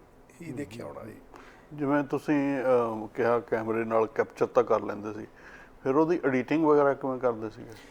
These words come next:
Speaker 1: ਨਹੀਂ, ਉੱਥੇ ਤਾਂ ਐਡੀਟਿੰਗ ਹੁੰਦੀ ਸੀ ਜੀ, ਜਿਹੜੀ ਆਪ ਖੁਦ ਡਾਕੂਮੈਂਟਰੀ ਕੀਤੀਆਂ ਨੇ।
Speaker 2: ਹੂੰ, ਹੂੰ।
Speaker 1: ਜਿਵੇਂ ਸੋਭਾ ਸਿੰਘ ਦੀ ਡਾਕੂਮੈਂਟਰੀ ਅਸੀਂ ਅੰਦਰੇਟੇ ਗਏ,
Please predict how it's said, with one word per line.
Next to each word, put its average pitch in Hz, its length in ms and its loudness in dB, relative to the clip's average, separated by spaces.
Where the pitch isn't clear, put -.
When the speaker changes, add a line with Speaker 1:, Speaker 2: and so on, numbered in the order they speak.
Speaker 1:
ਨਹੀਂ, 285 120 -6
ਉੱਥੇ - 240 -10
ਤਾਂ 254 100 2
ਐਡੀਟਿੰਗ 208 320 -2
ਹੁੰਦੀ 208 200 -4
ਸੀ 220 200 -6
ਜੀ, 165 140 -8
ਜਿਹੜੀ 175 320 -4
ਆਪ 143 320 0
ਖੁਦ 160 340 -2
ਡਾਕੂਮੈਂਟਰੀ 165 600 -4
ਕੀਤੀਆਂ 156 460 -6
ਨੇ। 180 280 -8
Speaker 2:
ਹੂੰ, 117 160 -6
ਹੂੰ। 113 100 -12
Speaker 1:
ਜਿਵੇਂ 156 200 -2
ਸੋਭਾ 160 340 -2
ਸਿੰਘ 202 120 -2
ਦੀ 190 60 -6
ਡਾਕੂਮੈਂਟਰੀ 165 680 -2
ਅਸੀਂ 170 160 -2
ਅੰਦਰੇਟੇ 160 540 -2
ਗਏ, 156 380 2